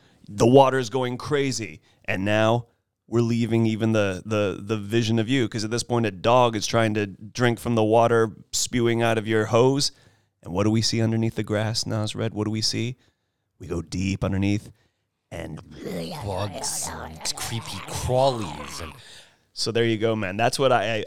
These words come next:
Speaker 1: I, for those of you who don't know what I'm talking about.
Speaker 2: Very eloquently put, by the way.
Speaker 1: Oh, well, uh,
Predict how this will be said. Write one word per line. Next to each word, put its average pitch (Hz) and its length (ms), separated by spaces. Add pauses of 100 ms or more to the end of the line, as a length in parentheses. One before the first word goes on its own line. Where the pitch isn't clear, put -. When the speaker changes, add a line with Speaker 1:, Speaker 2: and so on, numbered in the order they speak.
Speaker 1:
I, 135 420 (100)
for 107 140
those 117 200
of 113 100
you 110 260 (220)
who 92 60
don't 85 180
know 78 80
what 78 100
I'm 80 80
talking 101 260
about. 113 260 (440)
Speaker 2:
Very 147 180
eloquently 101 460
put, - 240
by 78 100
the 71 80
way. 71 100 (120)
Speaker 1:
Oh, - 80
well, 120 180
uh, 101 140